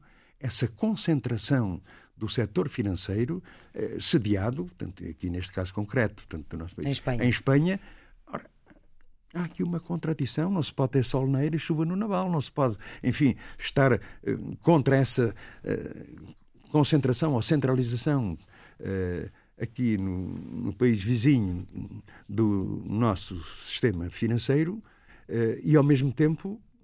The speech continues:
Speaker 1: se aplaude e subscreva, portanto, um processo da União Económica e Monetária que visa precisamente isso. Resolvam a contradição.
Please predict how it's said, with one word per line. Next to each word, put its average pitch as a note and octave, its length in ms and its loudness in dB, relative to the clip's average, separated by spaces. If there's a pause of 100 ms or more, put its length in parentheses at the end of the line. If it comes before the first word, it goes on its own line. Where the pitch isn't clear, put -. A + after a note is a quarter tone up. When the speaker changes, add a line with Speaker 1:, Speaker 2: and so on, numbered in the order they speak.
(160)
Speaker 1:
se - 200 0
aplaude B2 440 0
e D3 40 -2
subscreva, A2 640 -2
portanto, C#3+ 440 -6
um A#2 320 -2
processo A2 680 -2 (320)
da G2+ 200 -2
União G2+ 440 0
Económica F#2+ 600 -2
e G2 40 -4
Monetária A#2+ 560 -4 (340)
que C3+ 80 0
visa G#3 460 6
precisamente B2 800 -2
isso. - 300 -2 (240)
Resolvam D#3 580 0
a G#2+ 60 -2
contradição. E2+ 720 -6